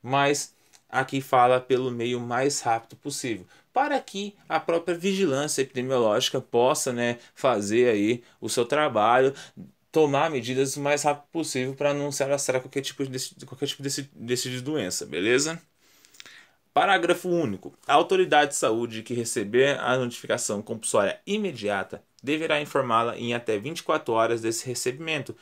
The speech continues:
às demais esferas de gestão de saúde, o conhecimento de qualquer uma das doenças ou agravos constantes no anexo.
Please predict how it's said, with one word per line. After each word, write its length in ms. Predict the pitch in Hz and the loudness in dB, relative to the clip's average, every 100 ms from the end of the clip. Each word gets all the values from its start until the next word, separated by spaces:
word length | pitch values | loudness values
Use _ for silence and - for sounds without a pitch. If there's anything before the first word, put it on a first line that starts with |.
| - _ | -20 _
às 260 | - 180 180 | 0 0 0
demais 360 | 180 160 160 | -2 0 0
esferas 440 | 160 - 151 151 147 | -2 0 2 2 0
de 100 | 147 | -2
gestão 580 | - 127 143 - 143 | -2 0 -2 -2 -6
de 60 | 139 | -4
saúde, 500 | - 151 156 139 110 _ - - | -2 0 2 -2 -4 _ -20 -8
o 100 | 139 | -6
conhecimento 520 | 139 165 170 165 156 | -4 -4 -4 -6 -8
de 80 | 143 | -6
qualquer 360 | - 147 165 170 | -2 0 2 0
uma 160 | 165 | 0
das 200 | 156 151 | -2 -2
doenças 500 | 139 120 123 139 135 - | -2 -6 -6 -6 -8 -4
ou 100 | 143 | -2
agravos 520 | 135 104 107 107 110 | 0 2 2 0 -4
constantes 760 | - 113 - 98 92 - 101 - | -10 -12 -10 -10 -10 -10 -12 -8
no 100 | 107 | -8
anexo. 480 | 123 110 87 - | -6 -8 -8 -12